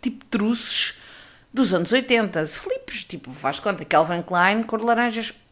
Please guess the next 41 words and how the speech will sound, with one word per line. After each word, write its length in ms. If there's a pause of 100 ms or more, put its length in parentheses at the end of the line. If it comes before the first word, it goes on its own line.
horríveis. 680
Epá, 260
não 140
dá. 160 (920)
Hoje 140
estou-me 200
a 20
expor 260 (100)
muito 240
neste 240
episódio. 520 (1040)
Sou 180
uma 60
mulher 220
nova, 260
sou 180
uma 100
mulher 200
com 100
uma 80
fornalha 520
em 20
movimento, 680
é 60
só 160
para 100
vocês 400
saberem. 440
Brace 480
yourselves. 640 (580)
A 60
Ricarda 500
Rosa 400
diz, 300
"Quando 360
não 160
se 160
lavam 360
todos 360
os 160
dias." 400